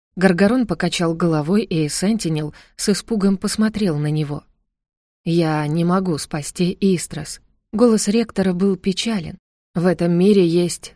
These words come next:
только одна сила, способная остановить пустоту и разрушение. «Что это за сила, ректор? Скажите нам, и мы попробуем применить ее». Сентинел проговорил с чувством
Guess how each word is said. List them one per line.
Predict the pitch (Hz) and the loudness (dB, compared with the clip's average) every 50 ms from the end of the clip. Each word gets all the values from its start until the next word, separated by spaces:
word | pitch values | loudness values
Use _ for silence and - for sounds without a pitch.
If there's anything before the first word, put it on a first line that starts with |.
| _ | _
только | - 208 202 185 165 - 185 180 | -2 0 0 0 -2 -2 -2 -2
одна | 180 170 180 202 196 170 | -2 0 0 0 0 -2
сила, | - - - 208 214 196 170 156 - - - - | -4 -4 -2 0 0 0 -2 -4 -6 -10 -18 -16
способная | _ - - 190 180 - 202 185 170 175 180 180 | _ -8 -6 -4 -2 -2 -2 -2 0 0 -2 -2
остановить | - - 185 - - - 185 180 180 170 175 165 - - | -2 -4 -6 -6 -4 -4 -2 -2 0 0 -2 -4 -4 -6
пустоту | - 180 - - - 165 156 - 202 202 202 190 - _ _ _ | -8 -8 -6 -6 -6 -8 -6 -4 -2 -2 -2 -4 -8 _ _ _
и | - 165 165 165 165 | -2 0 0 0 0
разрушение. | 160 175 156 175 175 175 170 - - 180 156 156 160 - - - _ _ _ _ _ _ _ _ _ _ _ _ _ | 0 -2 -2 0 -2 -2 -2 -2 -2 -4 -4 -6 -8 -12 -14 -18 _ _ _ _ _ _ _ _ _ _ _ _ _
«Что | - - - - | -10 -6 -2 0
это | 254 254 - 247 | 0 0 0 0
за | 226 240 247 | 0 0 0
сила, | 233 - - 277 240 185 160 | 0 -2 -2 0 0 0 2
ректор? | 170 208 240 214 - - - - - - _ | 2 0 0 -2 -4 -8 -10 -12 -12 -14 _
Скажите | - - - 170 170 160 196 220 220 262 226 | -12 -6 -4 -2 0 0 0 0 0 0 2
нам, | 202 190 165 160 | 2 2 0 0
и | 160 165 | 0 0
мы | 170 175 175 | 2 0 0
попробуем | 160 - 165 170 - 190 214 196 185 190 175 156 | 0 -2 -4 -2 0 0 2 2 2 2 0 0
применить | - 175 185 180 175 165 170 208 254 247 - | 0 2 2 2 2 2 2 0 0 0 -2
ее». | 240 214 185 160 160 - - _ _ _ _ _ _ | 0 0 0 0 -2 -6 -12 _ _ _ _ _ _
Сентинел | - - 202 226 220 - 180 165 160 151 151 151 | -6 -2 -2 -2 0 -2 -2 -2 -2 -4 -4 -4
проговорил | - 170 170 170 165 160 165 165 175 170 151 | -4 -4 -2 -2 -2 -2 0 0 -2 -4 -4
с | |
чувством | - - - - 226 233 - - 165 160 156 | -6 -8 -6 -6 -6 -6 -6 -6 -6 -8 -8